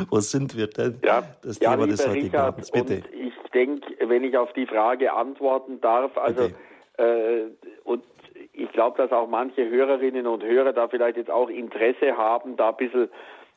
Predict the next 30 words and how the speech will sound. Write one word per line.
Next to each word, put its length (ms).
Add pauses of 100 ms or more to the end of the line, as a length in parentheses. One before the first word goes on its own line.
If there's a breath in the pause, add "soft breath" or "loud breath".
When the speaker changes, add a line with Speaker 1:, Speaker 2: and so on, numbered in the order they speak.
(160)
Speaker 2:
noch 240
mehr 320
Detailinformationen 1700
zu 120
haben. 140
Deshalb 300
würde 200
ich 60 (240)
das 240
jetzt 220
ein 100
bisschen 260
ausführlicher 920
Speaker 1:
Bitte. 120
Speaker 2:
darstellen 540
und 200
dann 220
kommen 400
wir 120
ja 120
ins 220 (100)
Gespräch. 640 (840 loud breath)
Also 200
ich 220
denke, 500
man 240
muss 240
hier 320 (520 soft breath)
verschiedenste 880 (240)
Schienen 640